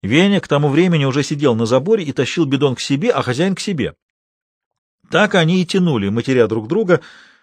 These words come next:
Наконец пенсионер подхватил валяющийся на земле черенок от лопаты и огрел им Веню по хребту. Мародёр бросил добычу и скрылся по ту сторону забора. Через два дня Веню привезли к нам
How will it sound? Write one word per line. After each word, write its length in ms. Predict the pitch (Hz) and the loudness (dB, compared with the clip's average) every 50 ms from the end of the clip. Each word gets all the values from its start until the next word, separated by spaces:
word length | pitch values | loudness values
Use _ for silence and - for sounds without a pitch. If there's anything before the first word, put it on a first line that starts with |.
| _ _ _ _ _ _ | _ _ _ _ _ _
Наконец 460 | - 143 - - 165 175 175 160 - | -4 -2 0 2 2 2 2 0 0
пенсионер 560 | - - 139 131 - - 151 151 151 143 101 - | -2 -6 -6 -4 0 0 0 2 2 0 -2 -2
подхватил 600 | - 127 - - 135 139 - - 147 123 120 - _ _ _ _ - | -6 -10 -4 -2 -2 -2 0 0 -2 -2 -2 -6 _ _ _ _ -4
валяющийся 640 | 107 127 131 139 135 131 117 - - 117 - 131 | -2 2 2 4 2 2 0 -2 -6 -6 -6 -4
на 80 | 120 117 | -4 -4
земле 240 | 110 131 131 131 120 | -4 -4 -4 -4 -4
черенок 420 | - - 135 143 175 214 226 - | -2 -2 0 0 2 2 2 0
от 100 | 160 - | 0 -2
лопаты 380 | 127 123 117 - 107 95 - 98 | -2 -4 -2 -4 -6 -6 -6 -8
и 160 | - 170 208 | -8 -2 0
огрел 460 | 220 196 175 135 131 156 185 202 185 | 0 0 2 2 2 4 4 4 2
им 140 | 165 131 117 107 | 0 -2 -4 -4
Веню 360 | 120 143 180 190 180 170 156 | 0 0 2 2 2 0 0
по 140 | - - 151 | 0 0 0
хребту. 480 | - 151 160 156 - - 107 82 - _ _ _ _ _ _ _ _ _ - | 0 0 -2 -2 -4 -6 -8 -8 -8 _ _ _ _ _ _ _ _ _ -6
Мародёр 380 | 101 113 135 151 151 156 123 | -2 0 2 4 4 2 2
бросил 380 | 101 104 143 190 196 - 196 180 | 2 2 0 0 2 0 0 0
добычу 420 | 170 180 175 165 165 151 - - | 0 -2 -2 -2 -2 -4 -4 -6
и 60 | 123 117 | -8 -8
скрылся 380 | - - 156 185 196 - - | -6 -4 -2 -2 -2 -4 -4
по 120 | - 120 113 | -4 -4 -4
ту 100 | - 110 | -4 -6
сторону 300 | - - 123 113 113 110 | -6 -6 -4 -4 -4 -2
забора. 420 | 104 123 127 156 190 190 165 143 - _ _ _ _ _ _ _ _ _ _ _ _ _ _ _ _ _ _ _ _ _ _ | -2 -2 0 2 2 2 2 0 -2 _ _ _ _ _ _ _ _ _ _ _ _ _ _ _ _ _ _ _ _ _ _
Через 280 | - - 147 147 151 | -2 2 2 2 2
два 200 | 135 147 175 185 | 2 4 4 4
дня 220 | 165 165 175 180 156 | 4 2 2 2 4
Веню 320 | 139 151 165 156 147 135 | 4 4 2 2 2 0
привезли 440 | - 127 139 139 143 131 139 143 135 | 0 0 0 0 0 0 -2 -4 -4
к 80 | - 139 | -2 0
нам 320 | 143 151 151 139 127 - | 0 2 2 0 -2 -8